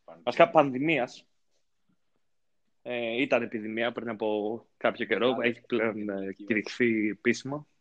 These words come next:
Speaker 2: Έτσι, ε, δεν ξέρω, νούμερα κοιτάμε. Ξέρω εγώ τώρα, κοιτάμε νούμερα εκεί που λένε, «Α, τρεις χιλιάδες», και μετά λες εσύ μες στο κεφάλι σου, «Α, μωρέ, ξέρεις τι,
Speaker 1: Ναι.
Speaker 2: καλά είναι τρεις χιλιάδες».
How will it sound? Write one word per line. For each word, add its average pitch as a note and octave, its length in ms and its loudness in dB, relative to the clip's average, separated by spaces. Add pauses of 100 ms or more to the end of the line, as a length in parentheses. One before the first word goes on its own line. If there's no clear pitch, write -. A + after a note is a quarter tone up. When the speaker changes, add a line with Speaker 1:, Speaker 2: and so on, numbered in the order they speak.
(1600)
Speaker 2:
Έτσι, E3+ 600 2
ε, F#3 720 8
δεν B3 120 6
ξέρω, E3 420 8 (380)
νούμερα G#3 380 10
κοιτάμε. A#2+ 480 0 (140)
Ξέρω F3 220 0
εγώ F3 140 4
τώρα, E3+ 300 2
κοιτάμε D#3 360 4
νούμερα G#3+ 500 0 (760)
εκεί B3+ 600 -6 (160)
που - 100 -2
λένε, G3 640 6 (520)
«Α, D#3 240 8
τρεις F3+ 160 2
χιλιάδες», B2 400 2
και C#3+ 80 -2
μετά D3 220 4
λες D3+ 260 2
εσύ C#3+ 180 -4
μες D3 120 -2
στο D#3 100 -8
κεφάλι C#3 300 2
σου, - 60 -20 (260)
«Α, B3+ 120 4
μωρέ, F#3+ 180 0
ξέρεις E3 200 -4
τι, G3 60 4
Speaker 1:
Ναι. D3+ 60 0
Speaker 2:
καλά G#3 240 6
είναι G3 100 0
τρεις - 160 -6
χιλιάδες». G#2+ 440 -4